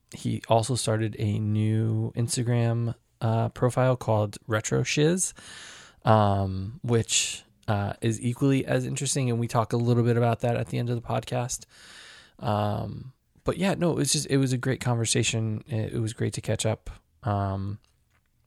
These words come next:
what's been going on here at Caster's Corner this week? We've got a lot of Marvel Legends. Uh, we worked our way through the Clone Wars. We had our cathartic moment to talk about,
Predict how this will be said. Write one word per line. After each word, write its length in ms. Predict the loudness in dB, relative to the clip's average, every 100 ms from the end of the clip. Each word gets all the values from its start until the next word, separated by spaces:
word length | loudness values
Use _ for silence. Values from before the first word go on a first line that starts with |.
| _ _ -4
what's 180 | -2 0
been 140 | 4
going 140 | 4 4
on 120 | 2
here 300 | -2 -2 -2
at 120 | -2
Caster's 300 | -4 -4 -4
Corner 260 | -8 -8 -6
this 160 | -6 -4
week? 200 | -6 -8 -20 -20 -18 -16 -18 0
We've 140 | 4 8
got 140 | 8
a 40 |
lot 160 | 10 8
of 60 | 4
Marvel 260 | 0 0
Legends. 560 | -4 -4 -8 -4 -4 -6 -14 -2
Uh, 420 | 0 2 0 -2 -4
we 140 | -2
worked 260 | 2 2 4
our 80 | 4
way 160 | 4
through 160 | 4 0
the 80 | 0
Clone 360 | 0 2 4
Wars. 460 | 4 4 4 0 -4
We 160 | -4 -4
had 300 | 0 0 0
our 220 | -4 -6
cathartic 500 | -10 -2 0 0 0
moment 480 | 0 0 -2 -4 -10
to 100 | -8
talk 420 | -4 0 0 0
about, 520 | -2 0 0 0